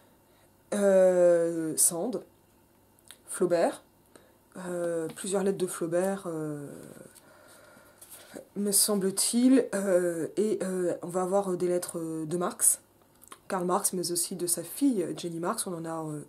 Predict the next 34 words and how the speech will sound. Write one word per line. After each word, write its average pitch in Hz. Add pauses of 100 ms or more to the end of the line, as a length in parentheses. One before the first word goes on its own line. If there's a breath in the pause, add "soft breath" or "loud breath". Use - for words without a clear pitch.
une, 226
me 165
semble-t-il. 170 (840 loud breath)
Donc 196
des 220
choses 269
assez 240
variées 208
comme 185
cela 214
qui, 196
euh, 156 (1500 soft breath)
bah, 202
qui 202
pour 269
le 269
coup 359
m'ont 285
pas 269
mal 208
plu, - (480)
euh, - (180)
à 180
ce -
niveau-là, 190
que 220
j'ai 196
trouvé 190
vraiment, 196
euh, 175 (1300 loud breath)
intéressantes, 254 (180)
euh, 214
mais 233
qui, 277